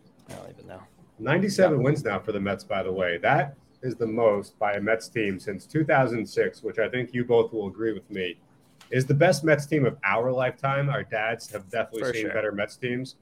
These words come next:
Speaker 3: Yeah.
Speaker 2: But oh six, just contextualizing that, thinking about that, thinking about how much fun that oh six season was.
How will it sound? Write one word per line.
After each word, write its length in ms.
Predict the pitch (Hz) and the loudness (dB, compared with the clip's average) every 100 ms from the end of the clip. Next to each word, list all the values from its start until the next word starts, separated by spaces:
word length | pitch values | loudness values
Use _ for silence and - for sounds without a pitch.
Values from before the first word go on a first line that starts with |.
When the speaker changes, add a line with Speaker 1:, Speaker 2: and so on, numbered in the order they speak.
| _ _ - | _ _ 0
Speaker 3:
Yeah. 220 | 98 95 | 0 0
Speaker 2:
But 120 | 123 | 4
oh 120 | 127 117 | 4 4
six, 600 | - 135 98 - - - _ _ _ - | 0 0 0 -2 -14 -18 _ _ _ -12
just 200 | 185 - | -12 -8
contextualizing 720 | 196 143 143 151 156 156 151 | -2 0 0 0 0 2 0
that, 200 | 131 - | -2 -4
thinking 300 | 107 104 120 | -8 -8 -6
about 260 | 123 120 120 | -2 0 2
that, 180 | 123 113 | 0 0
thinking 260 | 120 123 120 | -4 -4 -4
about 180 | 113 | -2
how 120 | 110 110 | -2 -4
much 220 | 101 - | -8 -10
fun 240 | - 95 | -6 -4
that 140 | 98 104 | -2 -4
oh 120 | 104 | -4
six 260 | - 110 - | -6 -8 -6
season 300 | 110 110 107 | -8 -6 -2
was. 340 | 110 117 113 | 0 0 -2